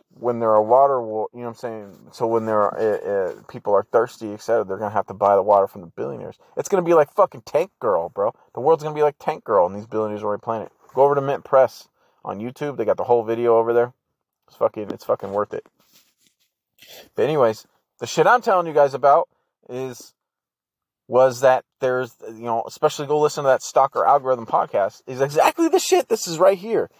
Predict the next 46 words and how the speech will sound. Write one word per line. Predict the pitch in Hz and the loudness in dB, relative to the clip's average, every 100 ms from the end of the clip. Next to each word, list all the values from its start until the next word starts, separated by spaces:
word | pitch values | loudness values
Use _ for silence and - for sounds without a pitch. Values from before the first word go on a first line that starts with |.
| _ - | _ -18
This | 127 | -16
is | 151 | -6
how | 156 196 | 2 2
they're | 180 | 2
doing | 151 160 185 143 | -4 -8 -8 -10
it, | 92 _ _ _ | -14 _ _ _
where | 107 107 | -12 -6
they | 107 110 | -4 -4
can | - 107 | -4 -8
manipu-, | 98 107 147 - 135 | -6 -6 -8 -10 -8
like, | 107 110 - _ _ _ | 0 0 -2 _ _ _
manipulate | 107 110 151 160 143 110 | -10 -6 -6 0 0 0
your | 117 | -8
f-, | - - - | -10 -18 -18
your, | 123 107 104 98 | -6 -2 -2 -4
your | 71 92 | -8 -14
feeds. | - 147 147 147 139 139 123 | -14 -12 -10 -10 -12 -10 -4
They | 98 | -4
can | - 101 | -4 -8
manipulate | 98 107 - 101 90 | -6 -8 -6 -6 -6
your | 85 | -8
devices, | 87 98 117 - 127 117 | -2 2 2 0 -10 -10
and | 113 117 | -6 -6
it's | 110 - - _ | -6 -12 -20 _
like, | 123 123 156 - | 2 2 2 -2
almost | 135 135 131 123 117 117 - - | 0 0 2 2 2 0 -12 0
like, | 107 107 _ _ _ _ _ _ _ | 2 2 _ _ _ _ _ _ _
what's | 135 151 - | -8 -4 0
that | 165 - | 0 0
thing | 170 170 | -6 -6
from | - 147 139 131 | -6 0 0 0
Fallout | - - 117 127 135 135 - | -2 2 4 6 4 2 -2
Vegas? | 120 113 113 127 135 | -10 -8 -6 -10 -16
It's | 117 | -20
called, | - 110 104 | -6 -6 -4
like, | - | -8
a | |
Pip-Boy | - - 131 - - 131 135 135 | -10 -4 -4 -4 0 4 4 2
or | 120 | 0
whatever. | 120 123 147 | 2 2 0
Think | - 165 | -6 -4
of | 170 | 0
it | 135 | 2
like | 139 | 2
a | - | 0
Pip-Boy, | - 160 - 175 302 | -2 -6 2 4 4